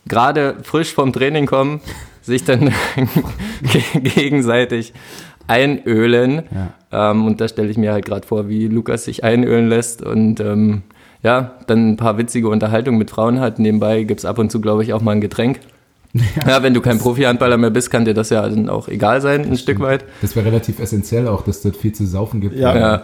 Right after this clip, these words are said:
Speaker 3: also ich hab erstmal, ich hab gerade eben die Augen zugemacht und es mir tatsächlich vorgestellt und es war eine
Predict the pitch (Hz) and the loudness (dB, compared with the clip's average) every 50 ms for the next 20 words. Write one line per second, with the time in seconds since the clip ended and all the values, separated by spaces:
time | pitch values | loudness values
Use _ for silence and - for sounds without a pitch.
0 | - - - 131 123 123 139 135 127 - 147 135 - - - 135 135 - - 143 | -6 -6 -2 -2 0 2 2 0 2 0 -2 -2 -2 0 -2 0 0 0 0 0
1 | 135 135 127 - 127 117 123 127 131 135 139 135 120 120 - 127 131 131 131 120 | 0 0 0 -2 -4 -2 0 0 2 4 2 2 2 2 2 2 2 2 2 0
2 | - 151 151 165 170 160 160 160 - 139 123 123 120 - 131 123 147 135 - 151 | 0 0 2 2 2 2 0 0 0 2 2 2 2 0 -2 -2 -2 -4 -2 -2
3 | 127 135 123 - 139 139 147 160 - - 165 165 165 - 135 123 113 117 123 120 | -2 -2 -2 0 0 0 0 0 0 2 2 2 2 0 0 0 0 0 -2 -2
4 | 117 117 117 113 | 0 0 0 -2